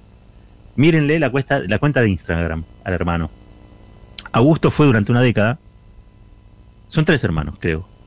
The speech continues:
Horacio, Augusto y Mariano. Mariano es payamédico,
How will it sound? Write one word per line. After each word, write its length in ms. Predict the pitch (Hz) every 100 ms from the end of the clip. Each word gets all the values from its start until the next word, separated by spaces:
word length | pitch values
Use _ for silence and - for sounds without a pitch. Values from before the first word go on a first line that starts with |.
| - - - -
Horacio, 400 | 120 95 - 98
Augusto 260 | 156 -
y 40 | 117
Mariano. 360 | 90 78 78 - - - - - - - - - - - - - - -
Mariano 320 | 113 151 190
es 60 | -
payamédico, 640 | 127 131 107 78 80 80